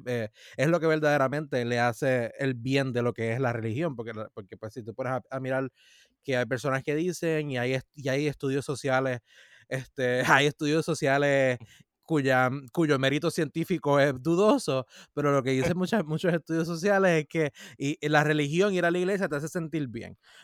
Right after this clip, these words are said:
Speaker 1: No necesariamente lo que te hace sentir bien es que, eh, es que tú creas que haya o no un Dios, sino el sentido de esta comunidad que te mira y te sonríe y te habla y te dice, "Dios te bendiga", y que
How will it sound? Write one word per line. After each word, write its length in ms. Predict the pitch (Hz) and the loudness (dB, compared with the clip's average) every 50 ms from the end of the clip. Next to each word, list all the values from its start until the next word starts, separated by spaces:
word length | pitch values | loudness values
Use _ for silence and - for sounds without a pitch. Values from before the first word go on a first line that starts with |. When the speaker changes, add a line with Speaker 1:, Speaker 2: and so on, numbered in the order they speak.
| - 120 | -8 -4
Speaker 1:
No 120 | 131 151 | -2 0
necesariamente 640 | 165 180 196 180 226 214 202 190 190 196 196 - 185 | 0 0 2 2 2 2 2 0 0 -2 -4 -4 -4
lo 80 | 165 | -2
que 100 | - 165 | -2 -2
te 60 | 151 160 | -2 -2
hace 140 | 175 175 | -2 -2
sentir 420 | 156 175 165 156 139 156 139 131 120 | -2 -2 -4 -4 -2 -2 -2 -2 -2
bien 320 | 117 123 131 139 147 143 | -2 -2 0 0 0 0
es 120 | 135 131 - | -2 -4 -4
que, 160 | - 160 - | -6 -8 -4
eh, 340 | - 139 139 139 135 131 135 - | -2 0 2 2 2 2 0 -2
es 260 | 123 127 127 123 - | -2 0 0 -2 -2
que 140 | - 143 131 | -4 -6 -4
tú 180 | - 139 135 | -4 -4 -4
creas 380 | 120 - 127 131 135 131 123 117 - | -2 -2 0 0 2 0 0 -2 -2
que 120 | - 123 | -4 -2
haya 260 | 120 127 127 123 120 | -2 -2 0 0 -2
o 60 | 120 117 | -2 -2
no 100 | 123 120 | -2 -4
un 120 | 113 107 | -4 -4
Dios, 320 | 104 135 180 175 131 107 101 - _ - - - _ _ | -4 -2 -2 -2 -2 -2 -4 -8 _ -20 -20 -20 _ _
sino 240 | - - 139 131 | -6 -2 0 0
el 80 | 165 180 | 0 0
sentido 480 | - 208 170 - _ - 156 175 196 196 | 0 -2 -4 -4 _ -6 -4 -2 0 0
de 60 | 170 | 0
esta 180 | 151 - - 170 | -2 -2 -4 -4
comunidad 840 | 175 185 190 190 190 196 196 196 208 233 220 196 160 156 165 180 - _ | -2 -2 -2 -2 -2 -2 -2 0 0 2 2 2 2 2 0 -2 -6 _
que 160 | - 139 131 | -4 -4 -2
te 160 | 117 131 120 117 | 0 -2 -2 0
mira 240 | 123 139 156 170 | 0 0 0 0
y 20 | 175 | -2
te 100 | 180 175 | -2 -4
sonríe 800 | - 185 170 156 151 170 214 233 226 202 185 180 185 196 196 185 156 | -4 -4 -6 -4 -4 -4 -4 -2 -2 0 0 0 0 0 0 -2 -2
y 80 | 135 | -4
te 160 | - 127 117 | -4 -4 -2
habla 480 | 123 143 175 190 190 175 170 160 160 165 | 0 2 2 2 2 2 2 0 0 0
y 40 | 147 | -2
te 80 | - 117 | -4 -6
dice, 120 | 113 113 123 | -8 -6 -6
"Dios 140 | 127 131 | -8 -6
te 80 | - 160 | -4 -4
bendiga", 640 | 151 160 165 170 196 185 175 156 151 151 156 160 165 - _ _ - - - - - _ | -4 -4 -6 -6 -6 -6 -4 -2 0 0 0 0 -2 -4 _ _ -20 -20 -20 -20 -14 _
y 300 | 131 127 127 123 120 - | -6 -4 -4 -4 -6 -4
que 400 | - 127 123 120 120 120 117 107 | -4 -2 0 0 0 -2 -4 -6